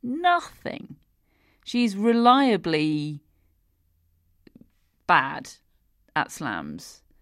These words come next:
And yet, you know, she was, what, first alternate at the W T A finals last year, sort of low-key, very nearly qualified for that. Um, and here she is winning this title, yeah, beating Swiatek,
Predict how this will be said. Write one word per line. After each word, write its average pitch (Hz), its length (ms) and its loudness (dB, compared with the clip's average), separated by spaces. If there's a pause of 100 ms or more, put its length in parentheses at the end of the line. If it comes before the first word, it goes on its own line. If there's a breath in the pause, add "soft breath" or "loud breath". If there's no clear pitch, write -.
(520)
And 208 160 -2
yet, 233 240 0 (240)
you 240 100 -2
know, 196 200 0
she 233 200 -4
was, 202 300 -4
what, 214 260 -2
first 233 380 -2
alternate 240 540 -2
at - 220 -8
the 202 180 -4
W 202 260 -4
T 214 120 -8
A 202 60 -2
finals 202 540 -4
last 196 300 -6
year, 202 180 -2
sort 202 200 -8
of 170 120 -10
low-key, 196 600 -2
very 185 340 -2
nearly 180 520 -4 (440 soft breath)
qualified 170 760 -2 (240)
for - 220 -10
that. 156 340 0 (400)
Um, 165 480 -2
and 202 160 -2
here 233 140 -2
she 226 180 -4
is 208 100 -6
winning 220 260 -2
this 214 160 -4
title, 214 640 -6 (640 soft breath)
yeah, 240 160 -2
beating 208 420 0
Swiatek, 214 540 -2